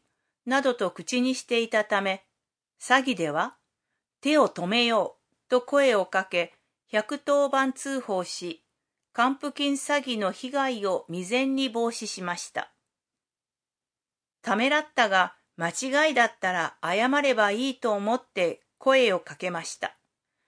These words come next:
詐欺の被害を止められてよかった」と話してくれました。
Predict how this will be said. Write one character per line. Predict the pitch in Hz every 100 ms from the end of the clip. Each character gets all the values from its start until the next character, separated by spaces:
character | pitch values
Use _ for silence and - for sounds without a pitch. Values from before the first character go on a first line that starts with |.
| _ _ _ _ -
詐 | 269 294
欺 | 294
の | 247 226
被 | 240 226
害 | 226 220 185
を | 165 - _ -
止 | 180
め | 226 247
ら | 254
れ | 247
て | 247 240
よ | 254 277
か | 269
っ | 240 -
た」 | 262 262
と | 208 165 -
話 | - 165 190 247
し |
て | - -
く | 156
れ | 156
ま | 147 147
し | -
た。 | - -